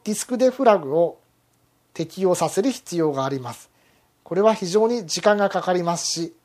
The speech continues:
このディスクデフラグを適用したとしても、レックプレイテープファイルが元に戻らない場合も多いようです。レックプレイテープファイルは非常にデリケートで壊れやすいということが第三の問題点でもあります。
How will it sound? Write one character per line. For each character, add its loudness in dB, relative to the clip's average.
こ 0
の 2
デ -2
ィ 0
ス -6
ク -4
デ 6
フ 0
ラ 8
グ -4
を -4
適 -6
用 4
し -6
た 2
と -8
し -12
て -6
も、 -6
レ -4
ッ -6
ク -20
プ -6
レ 6
イ 0
テ 2
ー 0
プ -14
フ 0
ァ 6
イ 2
ル -4
が -8
元 -2
に -6
戻 -2
ら 2
な 2
い 2
場 -4
合 -4
も -2
多 2
い -4
よ -6
う -14
で -12
す。 -18
レ 0
ッ -2
ク -16
プ 0
レ 10
イ 4
テ 4
ー 2
プ -12
フ 2
ァ 8
イ 4
ル 0
は -2
非 -8
常 0
に -4
デ 2
リ -2
ケ 2
ー -8
ト 0
で -6
壊 2
れ 6
や 6
す -4
い -4
と -4
い -4
う -6
こ -10
と -6
が 4
第 4
三 -8
の 0
問 -6
題 -2
点 -12
で -2
も 4
あ 2
り -6
ま -12
す。 -20